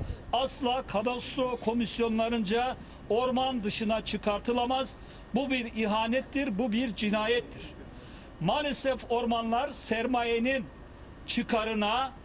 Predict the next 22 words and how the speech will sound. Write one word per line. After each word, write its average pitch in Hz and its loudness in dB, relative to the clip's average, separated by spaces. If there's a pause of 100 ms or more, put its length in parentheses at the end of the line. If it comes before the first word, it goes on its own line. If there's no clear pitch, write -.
(160)
yandaşlara 214 2
peşkeş 196 -2
çekiliyor. 120 -6 (600)
Bizler 240 2 (500)
yörenin 233 4
duyarlı 220 2
insanları 202 0
da 143 0 (600)
doğamıza, 220 2
yaşam 214 2
alanlarımıza 196 2 (140)
sahip 240 0
çıkma 208 0
mücadelesini 202 2 (500)
dün 247 2
olduğu 208 4
gibi 180 0 (100)
bugün 190 2
de 214 2
sürdürmeye 196 0
devam 190 2
edeceğiz. 131 -4